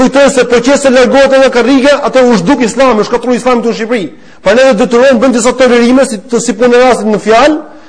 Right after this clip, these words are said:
për hir të, të çfarë? Të asaj që, domthonjë, që të heci feja. Çfarë feja do heci? Çfarë feja do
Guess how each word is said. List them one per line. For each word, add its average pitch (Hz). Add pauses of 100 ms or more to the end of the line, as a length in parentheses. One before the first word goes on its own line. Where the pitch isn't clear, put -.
(140)
për 208
hir 294
të, 262 (260)
të 247
çfarë? 311 (280)
Të 208
asaj 269
që, 233
domthonjë, 240
që 226
të 220
heci 202
feja. 214
Çfarë 269
feja 349
do 311
heci? 175 (640)
Çfarë 247
feja 320
do 302